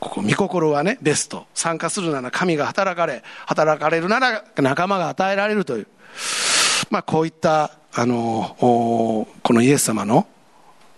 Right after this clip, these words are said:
このよ-、三つのね、場面を通して、いよいよ復活が目の当たりにする時が、こん-、これからの先、聖書箇所来ます。でも、この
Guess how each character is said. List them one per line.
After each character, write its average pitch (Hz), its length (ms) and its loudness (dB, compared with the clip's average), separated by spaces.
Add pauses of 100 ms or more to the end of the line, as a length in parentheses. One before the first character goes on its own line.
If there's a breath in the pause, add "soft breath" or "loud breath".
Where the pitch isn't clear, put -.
(160)
こ - 120 -2
の 117 220 -4 (360 loud breath)
よ-、 156 240 2 (640)
三 196 180 8
つ - 200 -10
の 98 120 -8
ね、 214 280 -4
場 156 160 -2
面 131 220 -6
を 110 60 -10
通 139 220 0
し - 100 0
て、 147 300 -2 (100)
い 196 80 6
よ 254 160 4
い 214 60 0
よ 151 120 0
復 208 200 2
活 - 320 -6
が 170 320 -2 (500 loud breath)
目 165 160 0
の 254 160 2
当 247 60 -2
た 220 140 -4
り 165 80 -10
に 151 80 -8
す - 100 -10
る 139 80 -12
時 127 180 0
が、 117 60 2
こ 185 120 4
ん-、 190 160 0 (180)
こ 208 100 0
れ 214 100 -2
か 202 100 -4
ら 196 80 -2
の 180 80 -4
先、 175 320 -6
聖 180 160 0
書 156 80 -4
箇 151 120 -2
所 - 80 -4
来 - 140 0
ま 165 140 -2
す。 - 140 -18 (460 loud breath)
で 254 80 6
も、 233 120 2
こ - 160 -2
の 285 280 -2